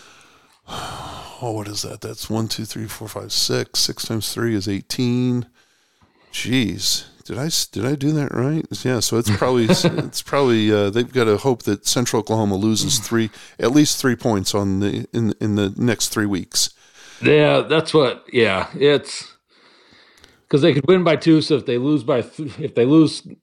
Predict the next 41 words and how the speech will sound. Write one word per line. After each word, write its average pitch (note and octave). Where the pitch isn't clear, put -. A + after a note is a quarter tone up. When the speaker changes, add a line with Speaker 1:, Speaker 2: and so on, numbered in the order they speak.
Speaker 2:
one C3+
game B2
outright G#2+
and G#2
drop A#2+
three A#2
points, A#2
then A2
their G#2+
U B2+
N B2+
L B2+
V A#2+
would A2
win C3
it B2
by A2+
one, A2+
right? A#2
Speaker 1:
That's A2
right. G#2+
That's G2+
right. G#2+
So, G#2
Speaker 2:
And, F#2+
Speaker 1:
uh, A#2
Speaker 2:
uh, A2
Speaker 1:
yeah, G#2
Speaker 2:
so, -
Speaker 1:
U B2
N -
L C#3
V C#3
is C3
Speaker 2:
so C#3
Speaker 1:
rooting D3+
for C#3
Missouri C3+
State C3
this G2
weekend. F2